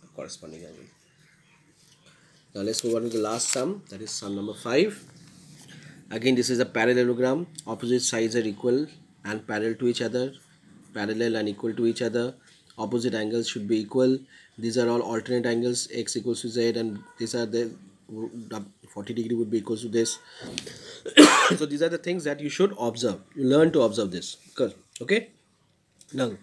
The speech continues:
y is just opposite to hundred twelve degree. So we can write y equals to hundred twelve degree y opposite angle. Now once we are know, now we know the value of y, that is hundred twelve degree.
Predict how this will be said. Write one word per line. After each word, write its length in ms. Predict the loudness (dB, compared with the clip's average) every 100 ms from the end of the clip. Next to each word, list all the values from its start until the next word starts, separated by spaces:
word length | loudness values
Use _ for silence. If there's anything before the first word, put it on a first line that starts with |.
| -16 -20 -20 -8
y 160 | 4 8
is 160 | 8
just 240 | 8 6 6
opposite 320 | 2 2 4
to 260 | 6 4 2 _ -4
hundred 360 | 4 6 6
twelve 220 | 8 8
degree. 320 | 8 4 2 -4 -18 _ _ _ _
So 300 | -12 0 2
we 100 | 4
can 160 | 4 4
write 260 | 6 4 0
y 160 | 4 4
equals 300 | 6 2 2
to 80 |
hundred 280 | 0 2 2
twelve 180 | 4 2
degree 220 | 2 2
y 280 | 4 4 2 -6 _ _ _ _ _ _ _ _ -20 -20 -20 -12 -8 -6
opposite 280 | -4 -2 -2
angle. 260 | -2 -4 -8 -14 -18 -20 -20 -12 0
Now 240 | 0 0
once 340 | 0 2 4 8
we 60 |
are 20 | 8
know, 300 | 10 8 4 -16 -20 -20 -2
now 220 | 4 6
we 140 | 8 10
know 180 | 8
the 100 | 8
value 320 | 4 2 4 4
of 480 | 2 0 -6 -10 -8
y, 300 | -4 0 0
that 160 | 2
is 360 | 2 2 0 -6 _
hundred 260 | -2 -2 2
twelve 220 | 4 4
degree. 420 | 4 6 4 2